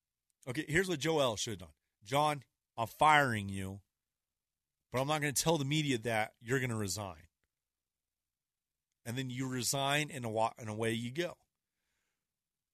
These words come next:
But what John w-, tried to do bu-, in twenty eighteen, he tried to hire Mike Shanahan.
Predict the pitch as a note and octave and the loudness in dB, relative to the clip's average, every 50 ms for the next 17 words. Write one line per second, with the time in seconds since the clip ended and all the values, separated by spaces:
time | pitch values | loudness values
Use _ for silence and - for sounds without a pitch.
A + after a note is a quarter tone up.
0 | - F#2+ C#3 D3+ D3 D3+ C3+ B2+ A2 - D3 C#3+ D#3 E3+ E3+ E3+ E3+ D#3 C#3+ B2 | -6 -4 -2 0 0 0 -2 0 0 0 0 0 0 -2 -2 -4 -4 -6 -10 -14
1 | - _ _ _ _ _ _ _ - A2 A#2 - - - - C#3+ D3+ D3 B2 A2 | -20 _ _ _ _ _ _ _ -20 -20 -20 -16 -12 -6 -4 -2 -2 -2 -2 -2
2 | G#2+ B2 A#2+ A2 A2 G#2 - A2+ G#2 G2 - - - C3+ B2 A2 G2+ F#2+ F2+ F#2 | -2 -2 -2 -2 -4 -8 -8 -8 -8 -6 -6 -4 -4 -4 -4 -4 -4 -6 -6 -6
3 | - - F3 G#3 F#3 D3+ B2 A#2 - _ _ _ _ _ _ _ _ _ _ _ | -4 -2 -2 -2 -4 -6 -10 -14 -20 _ _ _ _ _ _ _ _ _ _ _
4 | _ _ _ _ _ _ _ _ _ _ _ _ _ _ _ _ _ _ _ _ | _ _ _ _ _ _ _ _ _ _ _ _ _ _ _ _ _ _ _ _
5 | _ _ - D3+ F3 E3+ - - - - E3 F3 F3+ F#3+ F3+ - - C3+ A2+ - | _ _ -4 -4 0 0 0 0 0 2 2 2 2 2 0 0 -4 -6 -6 -6
6 | - - - C#3+ D#3 E3+ E3+ D#3+ C#3 A#2 G#2+ A2+ B2 B2+ A#2+ G#2 - - - B2 | -8 -8 -4 0 2 4 4 4 4 2 0 0 -2 -2 -2 -2 -4 -4 -2 -2
7 | C3+ C#3+ C3 G#2+ F#2 F#2 E2+ | -4 -4 -4 -6 -8 -10 -14